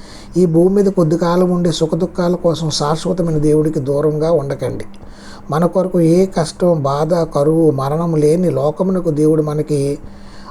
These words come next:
ఆ, చేశాడు. అక్కడికి రావడానికి అవకాశం బ్రతికుండగానే సంపాదించుకోవాలి అని బైబిల్ ఆ మార్గాన్ని తెలియజేస్తుంది ప్రియులారా. అలా కాదని దేవుని దూరంగా నీవు బ్రతికి నిత్యాగ్ని దండనకు గురి కావద్దని ప్రేమతో చెబుతున్నాను.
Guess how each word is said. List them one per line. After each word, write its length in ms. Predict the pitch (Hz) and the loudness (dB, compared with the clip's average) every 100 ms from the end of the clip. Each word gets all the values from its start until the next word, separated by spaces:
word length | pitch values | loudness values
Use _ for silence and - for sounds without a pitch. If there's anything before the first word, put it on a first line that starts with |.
| - | -8
ఆ, 160 | 127 123 - | -4 -4 0
చేశాడు. 340 | 151 143 139 - - - | 0 2 -2 -4 -8 -10
అక్కడికి 400 | - - 156 143 | -6 0 0 2
రావడానికి 600 | 135 143 202 202 190 180 | 0 0 0 0 0 2
అవకాశం 760 | 143 151 156 156 165 143 143 131 | 0 2 0 0 0 -2 -2 -2
బ్రతికుండగానే 720 | 127 123 151 143 143 139 175 | -4 0 0 2 0 -2 -2
సంపాదించుకోవాలి 1080 | - 127 135 135 131 135 - 123 113 120 - - - - - - - | -4 -4 -2 -2 -4 -4 -2 -2 -2 -6 -10 -12 -16 -14 -14 -12 -2
అని 140 | 156 | 0
బైబిల్ 560 | 139 147 175 175 151 151 - 151 | 2 2 2 4 4 2 0 -4
ఆ 40 | |
మార్గాన్ని 500 | 135 135 151 170 170 | -2 -2 0 0 -4
తెలియజేస్తుంది 640 | 165 139 135 139 - 135 127 | -2 -2 0 -2 -4 -6 -4
ప్రియులారా. 420 | 131 120 123 - - - - - - - - - - - - - - | -4 -2 -4 -8 -18 -18 -18 -20 -20 -20 -18 -18 -18 -20 -20 -18 -6
అలా 200 | 131 151 | 0 0
కాదని 540 | - 117 123 147 190 | 0 -2 0 2 2
దేవుని 360 | 175 160 165 170 | 4 4 4 4
దూరంగా 400 | 151 156 156 156 | 4 4 4 2
నీవు 200 | 151 147 | 2 2
బ్రతికి 440 | 139 143 196 220 | 2 -2 0 0
నిత్యాగ్ని 540 | 170 151 - 170 151 156 | 2 0 2 0 2 0
దండనకు 500 | 143 139 147 147 151 | 0 -2 0 0 0
గురి 240 | 135 143 | 0 0
కావద్దని 600 | 139 131 127 123 131 147 | 0 0 0 0 -2 -4
ప్రేమతో 500 | 170 151 143 143 208 | 0 0 0 -2 -4
చెబుతున్నాను. 720 | 190 151 135 - - - - | 0 -2 -2 -4 -2 -2 -6